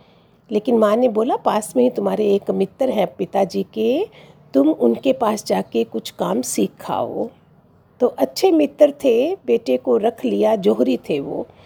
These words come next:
उन्होंने उसको सिखा दिया। छः महीने में वो वापस आया, बोलता, "माँ मैंने सब सीख लिया।"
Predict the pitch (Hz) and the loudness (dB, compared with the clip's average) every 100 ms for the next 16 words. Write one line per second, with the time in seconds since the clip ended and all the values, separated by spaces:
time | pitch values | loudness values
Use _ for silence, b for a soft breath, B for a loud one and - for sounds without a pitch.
0 | B B B - 247 294 320 302 254 - | B B B 0 4 4 6 4 2 0
1 | 269 311 466 - 269 - 196 190 170 185 | 0 2 0 -2 -6 -2 -2 -2 0 -2
2 | 277 - 269 320 285 269 247 262 254 240 | -2 -2 2 2 2 2 2 4 4 2
3 | 233 190 180 - 240 - 185 185 202 254 | 2 0 -2 -4 -6 -4 -2 0 -2 -4
4 | B B B - 220 233 269 240 240 233 | B B B -6 -4 0 2 2 0 2
5 | 220 220 240 - 285 - 214 190 - 208 | 0 0 0 -2 -4 -4 -8 -8 -8 -6
6 | 170 170 226 | -4 -4 -6